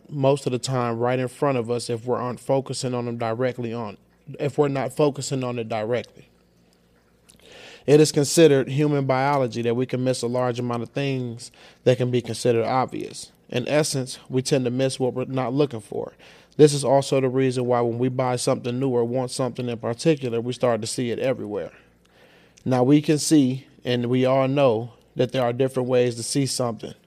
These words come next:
Not all the ways are seeing, not all the ways of seeing are equal. People that get stuck in that negative Tetris effect, the consequences can have a drastic effect on their happiness and performance.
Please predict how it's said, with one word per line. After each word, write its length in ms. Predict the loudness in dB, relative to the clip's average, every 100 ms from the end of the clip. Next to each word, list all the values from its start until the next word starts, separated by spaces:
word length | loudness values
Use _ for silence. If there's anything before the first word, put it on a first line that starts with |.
| _
Not 260 | -4 -2 0
all 160 | 2 2
the 100 | 0
ways 360 | 0 0 0
are 60 | -4
seeing, 360 | -2 -2 -2
not 200 | -2 0
all 180 | 2 0
the 80 | 0
ways 260 | -2 -2 -2
of 80 |
seeing 340 | -2 -2 0 -2
are 140 | -4
equal. 420 | -2 -4 -6 -14 _ -20 -20 -20 -20 _ 8
People 240 | 8 8
that 140 | 4
get 160 | 4 2
stuck 340 | 2 2 2
in 80 | 2
that 140 | 0 0
negative 400 | 2 2 0 0
Tetris 420 | 2 2 0 -8
effect, 460 | -4 -2 0 -2 _ _ _ _ _
the 80 | -2
consequences 800 | 0 2 2 0 -2 -2 -2 -4
can 140 | -4 -2
have 180 | -2
a 60 | -2
drastic 480 | -2 -2 -2 -4 -8
effect 340 | -4 -2 -2
on 100 | -4
their 140 | -4 -2
happiness 500 | -2 -2 -4 -6 -6
and 120 | -12
performance. 680 | -8 -4 -4 -4 -10 -20